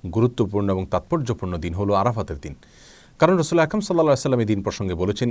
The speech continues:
"এই দিনে আল্লাহ সুবহানাহু ওয়া তাআলা যত বেশি সংখ্যক মানুষকে জাহান্নাম থেকে মুক্তি দিয়ে থাকেন, বছরের অন্য কোনো দিনে এত বেশি সংখ্যক মানুষকে আল্লাহ সুবহানাহু ওয়া তাআলা জাহান্নাম থেকে মুক্তি দান করেন না।" অপর এক হাদিসে আসছে, তিনি বলেছেন, "আফদালুদ দুআই দুআউ ইয়াউমি আরাফা।" সারা বছর জুড়ে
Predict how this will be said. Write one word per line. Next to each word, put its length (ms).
"এই 140
দিনে 280
আল্লাহ 160
সুবহানাহু 360
ওয়া 80
তাআলা 100
যত 260
বেশি 360
সংখ্যক 380
মানুষকে 400
জাহান্নাম 360
থেকে 220
মুক্তি 280
দিয়ে 140
থাকেন, 300
বছরের 320
অন্য 300
কোনো 200
দিনে 360
এত 220
বেশি 220
সংখ্যক 360
মানুষকে 300
আল্লাহ 120
সুবহানাহু 140
ওয়া 40
তাআলা 200
জাহান্নাম 300
থেকে 160
মুক্তি 240
দান 140
করেন 260
না।" 120
অপর 200
এক 100
হাদিসে 280
আসছে, 200
তিনি 140
বলেছেন, 380
"আফদালুদ 420
দুআই 480
দুআউ 340
ইয়াউমি 260
আরাফা।" 420
সারা 200
বছর 320
জুড়ে 300